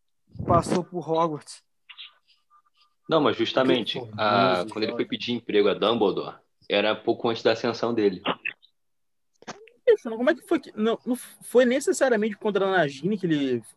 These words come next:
Speaker 3: a-, adquiriu aquela afeição, ou ele usou algum tipo de
Speaker 2: De
Speaker 3: feitiço
Speaker 2: réptil,
Speaker 3: realmente
Speaker 2: sim.
Speaker 3: por ele mudar a aparência?
Speaker 2: Não, de réptil sim, ele passou tanto tempo dentro dela que contraiu aquilo. Já tava com a cara, né, deformada, mas ficou
Speaker 1: Uhum.
Speaker 2: feição de réptil.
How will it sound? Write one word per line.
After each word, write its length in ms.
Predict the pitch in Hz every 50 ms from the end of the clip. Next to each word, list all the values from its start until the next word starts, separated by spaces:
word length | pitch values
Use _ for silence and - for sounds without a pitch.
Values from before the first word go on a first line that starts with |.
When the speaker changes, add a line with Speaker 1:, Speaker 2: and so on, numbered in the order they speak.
| -
Speaker 3:
a-, 300 | - 135 127 - - 127
adquiriu 400 | 131 131 147 - 147 139 139 143
aquela 240 | 131 127 - 135 127
afeição, 580 | 127 - 143 127 120 - - 143 165 208 269 - - - - _ _ -
ou 80 | 202 214
ele 120 | 214 226
usou 160 | 220 185 214
algum 140 | 202 196 208
tipo 160 | 175 185 180 185
de 80 | 175
Speaker 2:
De 60 | 220
Speaker 3:
feitiço 200 | 202 190 175 190
Speaker 2:
réptil, 160 | 185 180 165 165
Speaker 3:
realmente 240 | 165 165 165 147
Speaker 2:
sim. 20 | -
Speaker 3:
por 140 | - 175 165
ele 80 | 165
mudar 140 | 160 147 156
a 20 |
aparência? 480 | 147 - 156 143 139 135 123 120 - _ _ _ _ _ _ _ _ _ _ _ _ _ _ _ _ _ _
Speaker 2:
Não, 300 | - 110 110 101 92 87
de 140 | 85 90 90
réptil 340 | 87 87 87 - - - -
sim, 180 | - - 104
ele 80 | 98 90
passou 200 | - - - 98
tanto 320 | - - 120 131 - -
tempo 240 | - 117 110 - 117
dentro 260 | 104 104 101 - 101
dela 300 | 98 92 90 90 92 95
que 760 | - - - 113 110 110 110 104 101 98 95 90 87 87 85 85 _ _ _ _ _ _ _ _ _ _ - - - _ - -
contraiu 440 | - 98 92 - 98 95 95 92 95
aquilo. 380 | 98 - - 92 85 85 - - -
Já 160 | 101 113 113
tava 160 | - - 127
com 80 | - 165
a 60 | -
cara, 520 | - - 151 151 156 156 156 151 151 139 131 - _ _ _ _ -
né, 300 | 107 110 120 123 - _ -
deformada, 720 | 104 107 104 - 127 127 135 131 123 101 85 85 - - _
mas 140 | - 92 87
ficou 380 | - - - 104 98 98 98 104
Speaker 1:
Uhum. 260 | 175 165 156 175 180
Speaker 2:
feição 240 | 104 202 202 - 104
de 100 | 185 -
réptil. 360 | 110 98 - - _ _ -